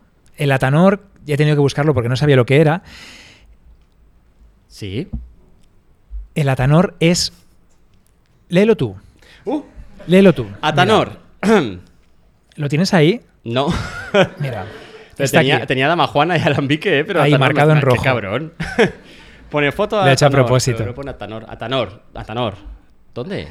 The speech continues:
Speaker 2: Atanor. Es un horno en el que se coloca el recipiente donde se cocinan los ingredientes para la gran obra, y que tiene la virtud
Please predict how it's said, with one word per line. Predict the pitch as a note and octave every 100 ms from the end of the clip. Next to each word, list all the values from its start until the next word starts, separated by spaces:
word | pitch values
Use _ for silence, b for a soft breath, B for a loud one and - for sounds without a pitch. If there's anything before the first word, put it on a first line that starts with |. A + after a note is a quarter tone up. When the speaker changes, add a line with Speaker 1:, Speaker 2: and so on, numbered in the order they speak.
| G#2
Speaker 2:
Atanor. | A2+ D3 C#3
Es | A2+ -
un | F#3 F3+
horno | D#3+ F3+ C#3+ D3+ - b b b b
en | - B2+
el | A#2
que | B2+
se | A#2+
coloca | A#2+ C3+ E3 D#3+ C#3
el |
recipiente | A#2 A#2 A#2 C3+ C#3+
donde | C#3+ B2
se | G#2+
cocinan | G#2 - - D3 D3+ D#3 D#3+ E3 -
los | A#2 G#2+ -
ingredientes | A#2+ G#2+ G#2 G#2 B2+ C3+ D3
para | - A2+
la | G#2 G2
gran | A2+ D3+ F#3 -
obra, | A#2+ A#2 G#2 F2+ - _ _ b b b -
y |
que | B2+
tiene | C#3 D3
la | D#3
virtud | D3 C3+ D#3 D#3+